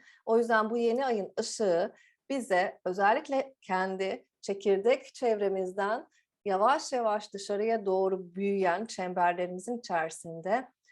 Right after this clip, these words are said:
uzun zamandır çözümsüz kalan konuları çözmek, bunlarla ilgili masaya oturmak, aynı zamanda uzun zamandır çözmeye çalışıp çözemediğimiz konularla ilgili de,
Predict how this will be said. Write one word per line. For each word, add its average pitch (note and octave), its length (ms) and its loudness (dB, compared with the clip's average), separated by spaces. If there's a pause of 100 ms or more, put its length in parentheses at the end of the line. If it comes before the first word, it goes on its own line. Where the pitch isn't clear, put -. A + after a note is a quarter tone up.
(320)
uzun D#4 260 0
zamandır A3 580 2
çözümsüz G#3 560 -6
kalan F3+ 460 -2
konuları F3 480 -4
çözmek, F3+ 680 -4 (260)
bunlarla B3 420 0
ilgili F#3+ 500 -2
masaya F3+ 480 -2
oturmak, A3+ 680 -4
aynı B3+ 340 -2
zamanda F#3 640 -2 (240)
uzun C4 240 -4
zamandır A#3+ 460 2
çözmeye G3 480 -6
çalışıp E3+ 500 -8
çözemediğimiz G3+ 640 -2
konularla F#3+ 560 0
ilgili E3+ 400 -2
de, G#3+ 240 2